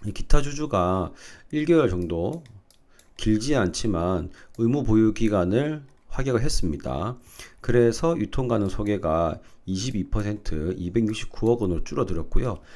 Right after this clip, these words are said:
확약 물량에 따라서 더 떨어질 가능성이 있습니다. 수요 예측에서 칠 점 오 퍼센트라고 하더라도 이것보다 더 많이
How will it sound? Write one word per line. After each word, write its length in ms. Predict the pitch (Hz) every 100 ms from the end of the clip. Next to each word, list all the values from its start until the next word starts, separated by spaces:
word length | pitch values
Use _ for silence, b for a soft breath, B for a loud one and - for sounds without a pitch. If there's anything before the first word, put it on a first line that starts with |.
| B -
확약 340 | 156 165 127
물량에 360 | 107 139 139 -
따라서 280 | 101 87
더 180 | - 90
떨어질 340 | - 143 107 98
가능성이 380 | 85 87 101
있습니다. 520 | 78 - 71 - - - B B B
수요 280 | - 185 156
예측에서 340 | - 123 120
칠 160 | 117 -
점 140 | 156
오 100 | 95
퍼센트라고 580 | - 131 143 131 104 90
하더라도 760 | 85 - 143 123 80 90 92 -
이것보다 460 | 113 135 135 110 -
더 260 | 101 120
많이 480 | 120 85 104 165